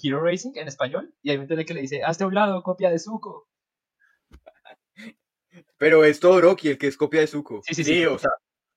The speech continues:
Speaker 2: no, la verdad, sí, ¿para qué le puso los, esa mierda ahí? ¿Qué más? Se me hace que eso es medio tonto, no sé. No,
Speaker 1: Eh,
Speaker 2: para darle
Speaker 1: para darle un, algo distintivo. Es que a veces cuando un personaje tiene que destacar por algo, le agregan algún rasgo físico especial.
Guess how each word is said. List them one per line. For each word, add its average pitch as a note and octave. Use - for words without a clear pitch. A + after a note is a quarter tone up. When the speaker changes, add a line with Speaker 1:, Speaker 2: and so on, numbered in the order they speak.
Speaker 2:
no, D#3+
la F3
verdad, D3
sí, F3
¿para E3
qué D#3
le C#3+
puso D#3
los, F#3+
esa D3
mierda D#3
ahí? D#3+
¿Qué E3
más? D#3+
Se F3+
me E3
hace D3
que E3
eso C#3
es C3+
medio D3+
tonto, A#2
no G#2+
sé. A#2
No, -
Speaker 1:
Eh, C4
Speaker 2:
para D3+
darle C3+
Speaker 1:
para A3+
darle C4
un, C#4
algo A3
distintivo. F#3+
Es B2
que F#3
a F#3
veces F3
cuando G3
un E3
personaje D#3+
tiene E3+
que F#3+
destacar D#3
por F3
algo, G3
le D#3+
agregan B2+
algún C3
rasgo C3+
físico -
especial. B2+